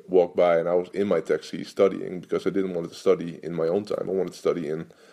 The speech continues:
uh, in the time that I was working, or not really working, but in the time that I was, anyway. So, um,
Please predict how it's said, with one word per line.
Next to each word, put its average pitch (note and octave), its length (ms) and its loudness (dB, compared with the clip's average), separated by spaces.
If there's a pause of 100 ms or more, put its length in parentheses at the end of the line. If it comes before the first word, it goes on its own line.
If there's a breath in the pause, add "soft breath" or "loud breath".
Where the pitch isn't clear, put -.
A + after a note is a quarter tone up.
(320 soft breath)
uh, D#2+ 180 2
in D#2+ 120 -4
the E2+ 60 -4
time F2+ 300 -2
that F2 100 2
I D#2+ 60 6
was D#2 200 0
working, G2 360 2 (920)
or D2+ 180 2
not D2+ 200 -2
really E2+ 200 -2
working, F2+ 480 0 (300)
but - 340 -2 (280)
in F2+ 80 -8
the - 60 -4
time F2+ 320 0
that F2+ 80 0
I E2+ 80 6
was, D#2+ 440 -4
anyway. - 240 -2 (380 loud breath)
So, G2+ 640 6
um, F2+ 140 -6